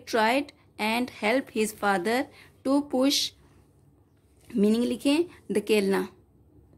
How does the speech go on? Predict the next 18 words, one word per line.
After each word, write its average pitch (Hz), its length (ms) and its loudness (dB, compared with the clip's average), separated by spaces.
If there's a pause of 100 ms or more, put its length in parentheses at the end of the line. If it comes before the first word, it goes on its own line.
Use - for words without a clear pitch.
(320)
and 226 260 -2
fix 294 340 0
the 233 240 -2
tire। 185 280 0 (1800)
एक 262 280 -2
दफ़ा 226 440 -4 (1120)
सुलेमान 214 500 0
ने 240 320 -2 (360)
अपने 269 340 -4 (120)
अब्बू 202 300 -2
को 233 360 -6 (340)
एक 254 360 -4
टायर 247 260 -2
खींचते 220 440 -6
हुए 208 280 -4
देखा 190 480 -6 (380)
और 233 340 -2 (840)
उन्हें 240 340 -2